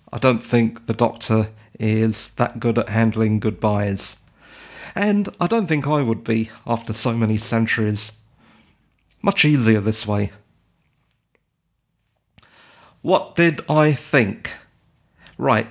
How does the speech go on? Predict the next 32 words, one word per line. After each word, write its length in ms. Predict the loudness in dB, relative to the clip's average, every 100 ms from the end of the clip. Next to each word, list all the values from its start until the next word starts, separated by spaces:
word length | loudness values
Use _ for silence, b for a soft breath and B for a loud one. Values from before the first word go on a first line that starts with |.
| -12 _ _ _ -2
remember 440 | 0 2 2 2
I 260 | 4 2 -2 -10 _ _ _ _ _ _ _ _ _ _ -16
said 460 | -8 0 0 0 -4
that 120 | -4
the 80 | -2
Gons 480 | 2 2 2 0
referred 540 | -4 -4 0 2 2 -2 b b b
to 420 | -2 2 4 2 0 -6
the 80 | -10
Crotons 640 | -2 0 0 0 2 0 0
as 140 | -4
the 60 | -4
Silver 360 | -4 -2 0
Men? 360 | 0 2 0 -2 -10 b b b b b b b b b _ _ -6
Of 140 | -4
course, 340 | 0 0 2 0
I 140 | 2
immediately 600 | 2 2 0 -2 -2 -4
thought 580 | -4 -8 -2 0 0 -2
that 200 | -2 0
the 60 | -4
Crotons 580 | -2 0 2 2 0 -2
would 120 | -2
turn 240 | 0 2
out 180 | 2 0
to 100 | -2
be 140 | 0
the 80 | 0
Cybermen. 760 | 0 0 0 2 0 0 -4 -10 _ _ b b b b b b
But 300 | 0 0 0
thank 540 | -4 0 0 -2 -10 -2
goodness 560 | 0 2 2 0 -2